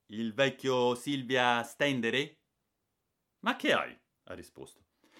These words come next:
"Ecco, ho qui una fotografia per lui." E gli ho consegnato il suo ritratto, sotto il quale era scritto: "Pare il vecchio Silvia Stendere."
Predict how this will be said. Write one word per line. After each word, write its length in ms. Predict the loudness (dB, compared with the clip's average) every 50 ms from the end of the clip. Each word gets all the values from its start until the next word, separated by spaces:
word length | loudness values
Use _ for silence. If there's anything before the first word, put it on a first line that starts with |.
| -14 -2
"Ecco, 480 | 0 0 0 2 0 -2 -2 -2 -8 0
ho 180 | 0 0 0
qui 200 | 2 0 0 0
una 220 | 0 0 0 0 -2
fotografia 580 | -2 -4 -6 -4 -2 -2 -2 -2 0 -2 0
per 180 | 0 0 -2 -2
lui." 360 | -2 -4 -2 -2 -4 -6 -8 _ _ _ _ _ _ _ _ _ _ _
E 180 | _ -8 -4 -4
gli 140 | -4 -2 -2
ho 240 | -2 -4 -4 -6 _
consegnato 840 | -12 -10 -10 -10 -10 -10 -8 -8 -8 -8 -8 -8 -8 -10 -10 -10
il 100 | -12 -12
suo 220 | -12 -14 -12 -10 -8
ritratto, 720 | -8 -10 -10 -6 -6 -6 -6 -6 -10 _ _ -14 -12 -12
sotto 600 | -12 -14 -10 -8 -6 -6 -8 -10 _ _ _ -12 -10
il 160 | -10 -10 -14
quale 440 | -16 -14 -12 -10 -10 -10 -10 -8 -6
era 180 | -4 -4 -4 -6
scritto: 640 | -6 -16 -18 -18 -18 -18 _ _ _ -20 -20 _ _ _ _ _ _ _ _ _ _ _ _ _ _ _ _
"Pare 760 | -2 0 2 2 2 0 -4 -6 -10 -10 -10 -10 -10 -10 _ _
il 360 | -16 -14 -14 -12 -14 -14 -10
vecchio 560 | -10 -10 -10 -10 -12 _ _ _ -16 -16 -16
Silvia 540 | -16 -18 -16 -16 -14 -14 -14 -12 -10 -10 -10
Stendere." 800 | -10 -10 -14 -8 -8 -6 -6 -6 -8 -6 -6 -4 -6 -6 -8 _